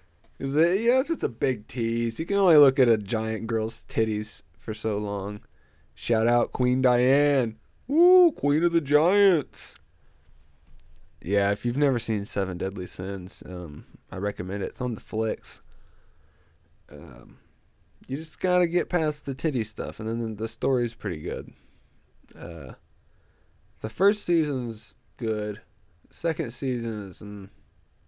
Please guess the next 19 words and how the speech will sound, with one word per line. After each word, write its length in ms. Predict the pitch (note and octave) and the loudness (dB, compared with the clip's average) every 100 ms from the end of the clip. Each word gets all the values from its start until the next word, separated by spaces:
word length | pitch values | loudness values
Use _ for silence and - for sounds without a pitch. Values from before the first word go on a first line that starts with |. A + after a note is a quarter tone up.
| _ _ _ _ | _ _ _ _
good. 440 | - G#2 G2 G2 G2 _ _ _ _ _ _ _ | -6 -4 -4 -8 -10 _ _ _ _ _ _ _
But, 140 | - F2 | -10 -6
you 100 | G2+ | -6
know, 120 | G2+ | -6
it's 140 | F#2+ | -8
kind 200 | - F#2+ | -8 -8
of, 60 | D#2 | -8
mm, 340 | D#2+ F#2+ F#2+ - _ _ - - | -12 -12 -14 -18 _ _ -20 -12
good. 400 | - G2 G2 G2+ - _ _ _ _ _ _ _ _ - _ _ _ _ | -4 -2 -2 -4 -10 _ _ _ _ _ _ _ _ -20 _ _ _ _
It's 140 | C3+ - | -12 -8
not 120 | - | -6
really, 160 | G2+ | -4
like, 200 | E2+ E2 | -4 -6
good, 320 | - F2 F2 - | -6 -8 -6 -4
good. 280 | F2+ F#2 | -2 -2
It's, 180 | F2 - | -4 -12
mm, 280 | - F#2 F#2 - - - | -14 -12 -12 -14 -18 -8
good. 320 | G2 F#2+ F#2+ - - _ _ _ _ - _ _ _ _ - - _ - _ _ - | -4 -2 -4 -8 -20 _ _ _ _ -20 _ _ _ _ -20 -20 _ -20 _ _ -14
Um, 460 | G#2 G#2 G2 F#2 | -10 -8 -8 -12